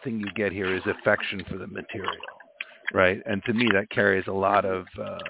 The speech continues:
a lot of weight, um, you know, as opposed to, like, you know, the, the one this week, uh, you know, we'll get to that next week. But, uh, uh, it's like the folks making these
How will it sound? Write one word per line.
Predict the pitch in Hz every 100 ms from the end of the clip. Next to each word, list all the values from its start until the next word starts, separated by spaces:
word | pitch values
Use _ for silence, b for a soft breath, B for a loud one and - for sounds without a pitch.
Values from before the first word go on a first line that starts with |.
| -
a | 104
lot | 95 95
of | 90
weight, | 92 92 95 - - - - - - - -
um, | 104 110 107 107 95 - - - _ - _ -
you | 123
know, | 101 107 104
as | 104
opposed | 120 117 104 -
to, | 107
like, | 95 95 -
you | 131 101
know, | - - 98 98 120
the, | 123 -
the | 131
one | 123 117
this | 113 107
week, | 110 98 95 -
uh, | 131 113 80 - - - - - -
you | -
know, | 113 - - _ - _ _ -
we'll | 113
get | 104 104
to | 110
that | 98 110
next | 104 -
week. | 110 95 92
But, | - 98 -
uh, | 113 101 - B B B B 220
uh, | 180 170 - - - 220 _ _
it's | - -
like | 151
the | 156 -
folks | 170 - 139
making | 139 143 123 104
these | 98